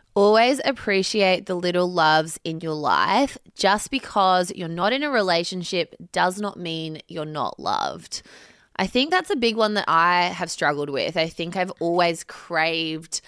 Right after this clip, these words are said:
like, I always had to be seeing someone or always needed a boyfriend. And I think sometimes really just embracing those single moments and really, like, sinking into it and being like, "I'm a free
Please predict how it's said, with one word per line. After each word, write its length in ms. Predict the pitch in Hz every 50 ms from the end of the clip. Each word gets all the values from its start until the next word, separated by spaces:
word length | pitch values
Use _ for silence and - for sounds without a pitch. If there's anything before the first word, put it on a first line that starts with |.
| - - - - - - - _ _ _ _ _ _
like, 200 | - 160 165 - -
I 100 | 185 190
always 320 | - 190 190 190 196 190
had 200 | - - 180 190 -
to 80 | -
be 100 | 202 202 185
seeing 500 | - - - 196 196 196 196 185 190 180
someone 380 | - 196 180 170 165 160 156
or 120 | 156 151 -
always 680 | - 160 165 170 175 170 170 170 170 165 170 170 170 - - - - _ -
needed 260 | 165 160 160 175 175
a 60 | 180
boyfriend. 600 | 180 180 196 220 226 214 - 208 190 175 170 175
And 120 | - - 214
I 80 | 214 208
think 460 | - - 220 214 220 208 - - - _
sometimes 720 | - - 220 196 208 214 190 190 233 233 247 247 240 220 214 - _ _ _ -
really 400 | 190 196 208 233 277 330 403 415
just 340 | - 359 320 262 - - -
embracing 800 | 220 202 180 175 160 165 165 160 160 175 202 - - 254 240 226
those 200 | 214 190 170 170
single 420 | - - - 196 190 196 190 185 160
moments 640 | 151 143 147 165 190 208 202 165 135 123 - -
and 200 | - - 180 180
really, 300 | 175 185 190 202 220 233
like, 340 | 240 233 196 170 170 - - -
sinking 500 | - - - - 185 196 190 214 185 165
into 320 | 147 151 170 185 - - 175
it 80 | 117
and 100 | 123 180
being 220 | 180 185 180 180 185
like, 220 | 180 175 170 - -
"I'm 300 | 170 170 180 208 240 285
a 80 | 302 262
free 840 | - - - - - 202 185 180 190 190 208 220 240 269 302 294